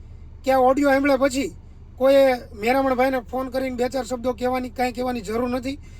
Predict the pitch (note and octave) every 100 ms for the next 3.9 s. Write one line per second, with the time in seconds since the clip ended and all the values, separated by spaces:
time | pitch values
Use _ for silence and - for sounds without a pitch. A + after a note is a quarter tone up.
0 | - - - B3+ C#4 C4 A#3+ A#3+ B3+ B3
1 | B3 B3+ - - - - - - G#3 C4+
2 | C#4 C4 C4 C4+ C4+ D4 B3+ C4 B3 C4
3 | A#3+ C4 C#4 B3+ B3+ G#3+ C4 C#4